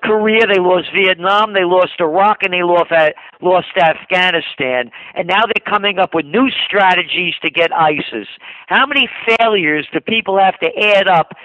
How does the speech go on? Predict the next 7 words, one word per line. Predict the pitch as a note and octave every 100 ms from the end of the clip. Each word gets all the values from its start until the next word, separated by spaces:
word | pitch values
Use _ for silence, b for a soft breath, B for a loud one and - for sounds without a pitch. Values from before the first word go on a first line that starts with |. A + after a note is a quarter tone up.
| B B
before | F3+ - - G3+ G#3+
they | F#3+ E3
get | C3+ F3+ G3
it | G3+
in | G3
their | F3+ E3+ D#3
heads | F3 F#3 C3 A#2+